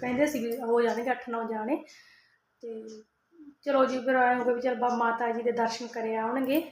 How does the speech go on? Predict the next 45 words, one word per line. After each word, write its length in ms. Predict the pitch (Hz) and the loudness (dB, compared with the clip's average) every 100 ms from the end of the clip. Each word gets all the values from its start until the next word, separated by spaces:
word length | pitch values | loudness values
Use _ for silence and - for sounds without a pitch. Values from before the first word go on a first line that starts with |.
| - | -10
ਤੇ 100 | 254 | -6
ਹਜੇ 160 | 240 233 | -2 0
ਆਪਾਂ 260 | 240 240 233 | -2 -4 -6
ਜੀ 120 | 233 | -4
ਸੰਧਾਰਾ 360 | 233 247 247 | 0 2 2
ਜਿਹੜਾ 220 | 240 233 254 | 2 2 2
ਉਹ 140 | 226 | 2
ਵੀ 140 | 254 | 0
ਦੇ 160 | 233 233 | 0 0
ਕੇ 240 | 233 233 | 0 -2
ਆਉਣਾ 280 | 233 226 226 | -2 -2 -2
ਗਾ 220 | 226 254 - - - - _ 247 | -2 -4 -6 -16 -20 -20 _ -8
ਮੇਰੇ 160 | 240 | -4
ਨਣਦਾਂ 480 | 240 233 226 226 226 | -4 -2 -2 -2 -2
ਦੇ 80 | 226 | -4
ਕੋਲੇ, 320 | 226 233 226 | -2 0 0
ਹਜੇ 400 | 226 226 233 233 - _ _ 269 | 0 0 0 0 -6 _ _ -16
ਉੱਥੇ 240 | 226 247 | -8 -4
ਵੀ 120 | 240 | -2
ਆਪਾਂ 200 | 269 269 | -2 -2
ਤੋਂ 120 | 247 | -4
ਜਾਇਆ 320 | 233 226 226 226 | -2 -2 -2 -4
ਨਹੀਂ 120 | 226 | -4
ਗਿਆ, 160 | 220 | -4
ਬਿਸਕਿਟ 360 | 247 240 240 240 | -4 -4 -6 -10
ਆਪਾਂ 220 | 240 240 | -10 -12
ਕਢਵਾ 360 | 233 240 254 240 | -10 -6 -2 -2
ਰੱਖੇ 340 | 233 - 254 | -2 -4 -6
ਸੀ। 240 | 233 262 269 - _ _ _ _ _ _ | -4 -8 -10 -14 _ _ _ _ _ _
ਤੇ 240 | 262 247 240 | -2 2 4
ਬਾਕੀ 260 | 240 240 254 | 2 0 -4
ਸਾਰੀ 260 | 247 233 | -4 -4
ਤਿਆਰੀ 360 | 254 269 240 233 | -2 -2 0 -2
ਜੀ 60 | 233 | -4
ਆਪਾਂ 240 | 240 240 | -6 -10
ਕਰ 260 | - 220 214 | -8 -8 -4
ਲਈ। 220 | 233 254 - - _ _ _ _ | -4 -4 -8 -18 _ _ _ _
ਤੇ 280 | 247 233 226 | -2 0 0
ਹੁਣ 180 | 226 233 | -2 -2
ਜਿਹੜੇ 200 | 233 269 | 0 2
ਸੂਟ 320 | 269 233 233 | 0 -4 -2
ਨੇ 160 | 226 220 | -4 0
ਜੀ 80 | |
ਉਹ 200 | 226 233 | 2 4
ਆਪਾਂ 360 | 254 - 247 247 | 4 2 0 0